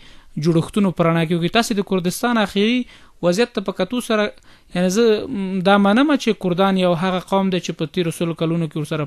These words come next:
پاکست-، آه، ایران، سوریې، ترکیې او عراق بد چلن کړی. په سوریه کې تر ټولو بد چلن شوی دی. دې ته د، آه، د، د، د سوریې د وګړو خطاب نه کوو، خو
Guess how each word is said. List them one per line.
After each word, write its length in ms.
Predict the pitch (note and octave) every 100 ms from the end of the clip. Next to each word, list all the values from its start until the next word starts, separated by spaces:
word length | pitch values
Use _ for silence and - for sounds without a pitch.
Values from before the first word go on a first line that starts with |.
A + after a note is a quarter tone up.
| D#3
پاکست-، 420 | C#3+ D3 - -
آه، 200 | B3 E3+ - F3
ایران، 400 | D#3+ F3 E3+ D#3 - - - -
سوریې، 500 | E3+ F3 F3 F#3 E3+ -
ترکیې 420 | E3 D3+ - G3 G3 E3
او 60 | D#3 E3+
عراق 200 | F3+ - D3+
بد 120 | G3 -
چلن 240 | F3+ E3+ D#3+
کړی. 120 | D#3+ D3
په 120 | -
سوریه 220 | E3 E3+ F3
کې 80 | E3+
تر 100 | D3+ G3+
ټولو 180 | G3+ E3+
بد 160 | F3 -
چلن 180 | D#3+ D#3+
شوی 160 | E3 D#3 D3+
دی. 60 | D3+
دې 80 | D#3+
ته 80 | E3+ D#3 - - - - D3
د، 20 | D#3
آه، 1300 | D3+ - - _ - D#3 D3+ D3 C#3+ - D#3 C#3+ -
د، 120 | E3
د، 180 | D#3+ D#3 D#3
د 100 | D3+
سوریې 280 | - E3+ G3 F3+
د 20 | E3
وګړو 320 | D#3 F#3+ F#3+ E3+ - -
خطاب 360 | - F3+ F3+ F3
نه 40 | -
کوو، 160 | C#3+
خو 240 | - -